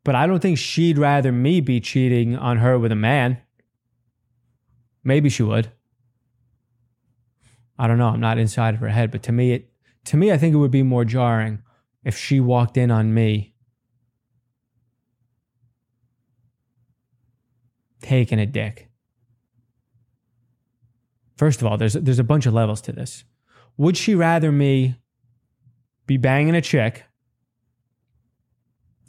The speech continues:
which is tough because it's a different version of her, which would be a hard pill to swallow. She's got three options.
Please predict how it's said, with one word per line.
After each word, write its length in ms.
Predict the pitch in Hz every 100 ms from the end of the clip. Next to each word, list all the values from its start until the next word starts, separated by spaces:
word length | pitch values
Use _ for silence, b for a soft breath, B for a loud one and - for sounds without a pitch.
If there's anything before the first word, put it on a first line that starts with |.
| b b b -
which 200 | 131 127
is 140 | 107
tough 240 | - 113
because 320 | - 110 117 107
it's 380 | 98 - - - _ _ _ _ _ _ _ _
a 60 | 135
different 300 | 127 117 123
version 280 | 123 110 113
of 120 | 104
her, 360 | 120 110 117 -
which 140 | -
would 100 | 127
be 80 | 117
a 80 | 110
hard 220 | 107 107
pill 140 | 113
to 80 | 110
swallow. 500 | 113 120 107 117 120 - _ _ _ _ _ _ _ _ _ _ _ _ _ _ _ _
She's 180 | - 139
got 160 | 147 139
three 200 | 156 170
options. 680 | 139 120 - 101 107 -